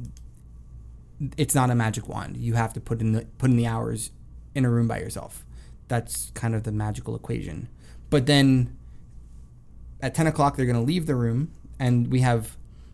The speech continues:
this year we had a Dalcroze Eurythmics block for the first two weeks and an acting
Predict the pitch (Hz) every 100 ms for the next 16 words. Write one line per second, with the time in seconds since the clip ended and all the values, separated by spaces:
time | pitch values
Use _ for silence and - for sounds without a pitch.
0 | - - 143 135 147 139 131 123 117 123
1 | 117 120 139 131 131 120 151 156 - 165
2 | 185 - - 135 147 139 - 175 185 -
3 | - - - - - 127 127 139 135 127
4 | 120 120